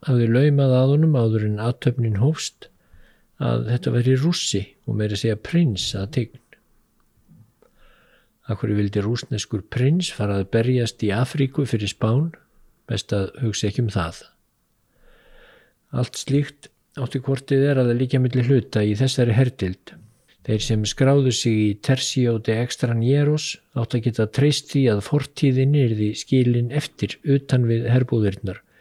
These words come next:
hvað svo sem þeir hefðu í farteski sínu frá umheiminum. Einveru, útskúfun, annarlegar kvöldstundir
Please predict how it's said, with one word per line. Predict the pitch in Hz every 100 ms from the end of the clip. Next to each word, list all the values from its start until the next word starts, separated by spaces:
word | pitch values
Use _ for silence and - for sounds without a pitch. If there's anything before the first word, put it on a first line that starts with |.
| _
hvað | - 135 143
svo | - 123 110
sem | 113 107
þeir | 104 95
hefðu | 113 110 107
í | 101 98
farteski | 123 117 - 107 - 104
sínu | - 110 98 92 - _ _
frá | - 113
umheiminum. | 110 107 107 151 110 113 104 87 92 - _ _ _ - _
Einveru, | - 120 117 110 98 95 - _ - - _
útskúfun, | 123 120 117 - 107 101 95 98 - _ _ -
annarlegar | 107 117 110 104 104 107 104 104
kvöldstundir | - 117 110 - - 95 90 107 -